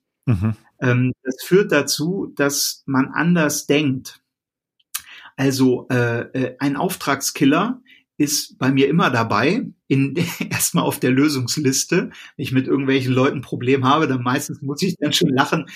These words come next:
Speaker 2: sage, „Na ja, also, ne, kein Ziel ohne Preis und keine Handlung ohne Auswirkungen, das wollen wir jetzt auch nicht.“ Aber allein über dieses erste Lachen wird mein, wird mein Lösungs-, äh, äh,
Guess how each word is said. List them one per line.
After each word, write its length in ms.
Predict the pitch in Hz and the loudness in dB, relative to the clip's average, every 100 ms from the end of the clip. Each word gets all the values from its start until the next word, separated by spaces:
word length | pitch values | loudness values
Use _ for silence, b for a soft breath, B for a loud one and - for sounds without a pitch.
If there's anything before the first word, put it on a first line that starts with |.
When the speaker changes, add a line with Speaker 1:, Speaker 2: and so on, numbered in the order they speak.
| B | B
Speaker 2:
sage, 320 | - 131 135 123 | -2 0 2 0
„Na 140 | 123 | 2
ja, 300 | 131 147 151 B B B | 2 0 -4 B B B
also, 440 | 135 123 127 117 B B _ | -2 2 2 2 B B _
ne, 160 | 135 156 | -4 -4
kein 260 | - 139 139 | 0 -2 0
Ziel 260 | 170 165 | 0 0
ohne 220 | 156 147 | 0 0
Preis 400 | 143 - 139 170 | -2 -2 0 0
und 100 | 170 | -4
keine 280 | 135 131 135 | -2 0 0
Handlung 280 | 127 151 143 | 0 -2 -2
ohne 260 | 143 135 131 | 0 0 0
Auswirkungen, 680 | 151 - 160 160 151 151 b b _ | -2 -2 -2 0 -2 -2 b b _
das 200 | 143 123 | -4 0
wollen 180 | 135 156 | 0 2
wir 80 | |
jetzt 160 | 131 127 | 0 0
auch 240 | 143 165 | 0 0
nicht.“ 340 | 135 117 110 - B B | -2 -6 -6 -14 B B
Aber 220 | 127 127 | -2 0
allein 360 | 131 131 151 170 | 2 2 2 0
über 200 | 160 143 | 0 0
dieses 340 | 147 143 139 | 0 -4 -4
erste 420 | - 143 151 - 135 | -4 -4 -4 -2 0
Lachen 580 | 147 175 135 135 190 b b b | 0 -2 -4 -6 -8 b b b
wird 260 | 135 143 | -8 -6
mein, 480 | 135 131 131 127 123 - | 2 6 6 2 -4 -8
wird 200 | 135 - | -8 -4
mein 240 | 123 127 | -2 0
Lösungs-, 880 | 123 170 185 151 139 131 - - - - | 2 2 4 0 0 -2 -4 -4 -8 -6
äh, 280 | 127 123 123 | -2 -2 -2
äh, 680 | - 62 60 - 64 62 | -4 -6 -6 -8 -6 -6